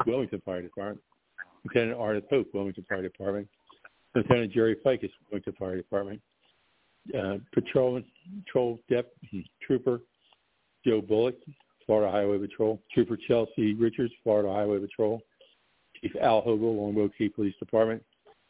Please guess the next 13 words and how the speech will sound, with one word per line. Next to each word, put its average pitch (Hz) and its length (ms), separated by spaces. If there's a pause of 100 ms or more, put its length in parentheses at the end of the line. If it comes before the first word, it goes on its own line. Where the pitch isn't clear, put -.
(200)
Chief 113 160 (100)
Jimmy 113 300
Ford, 120 280
Wilmington 104 420
Fire 107 200
Department, 113 460 (1700)
Deputy, 113 420 (220)
uh, 104 80
Mike, 113 300 (520)
uh, 95 300 (1200)
Hauser 117 460 (120)
from 104 340 (300)
the 98 200